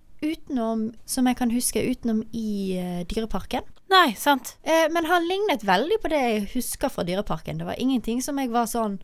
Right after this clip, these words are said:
Speaker 1: «Å, wow! Det her har jeg aldri sett før.»
Speaker 2: Det er jo, det er samme historien, og det
Speaker 1: Ja.
Speaker 2: kan vi jo være glad for, for så vidt, at, eh,
Speaker 1: Ja.
Speaker 2: at vi har en historie å forholde oss til, litt sånn som når N R K var, eh,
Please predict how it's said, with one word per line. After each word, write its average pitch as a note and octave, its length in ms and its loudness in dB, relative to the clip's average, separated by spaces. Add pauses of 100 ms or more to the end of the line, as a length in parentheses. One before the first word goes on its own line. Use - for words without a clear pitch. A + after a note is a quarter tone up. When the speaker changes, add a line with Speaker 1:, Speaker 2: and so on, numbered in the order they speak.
(160)
Speaker 1:
«Å, E4+ 220 6
wow! D#4 720 2 (380)
Det C#4+ 80 4
her C#4+ 400 0
har A#3+ 180 -2
jeg B3+ 140 -2
aldri C4+ 400 0
sett D4 220 -6 (120)
før.» C#4+ 460 0
Speaker 2:
Det A#3 160 4
er B3 140 6
jo, F3+ 260 0
det G#3+ 160 4
er G#3+ 60 6
samme A#3+ 500 6
historien, G#3+ 580 4 (160)
og C4 140 -4
det C#4+ 60 8
Speaker 1:
Ja. D4 80 4
Speaker 2:
kan D#4 120 8
vi B3+ 60 4
jo A3 60 4
være G3+ 180 6
glad G3+ 240 4
for, E3+ 140 -4
for G3 100 -4
så E3+ 160 0
vidt, G#3+ 200 0
at, F#3+ 220 0
eh, E3+ 220 2
Speaker 1:
Ja. F3+ 100 2
Speaker 2:
at F3+ 80 0
vi G3 120 4
har F#3 260 6
en F3+ 320 2
historie E3+ 720 0
å F3 100 2
forholde F#3 340 4
oss E3+ 160 -4
til, C4+ 260 6
litt A3 180 4
sånn E3+ 220 2
som E3 200 -4
når E3+ 260 -2
N F3+ 80 4
R G3 80 4
K A#3+ 300 8 (400)
var, G3+ 380 6
eh, G3+ 220 6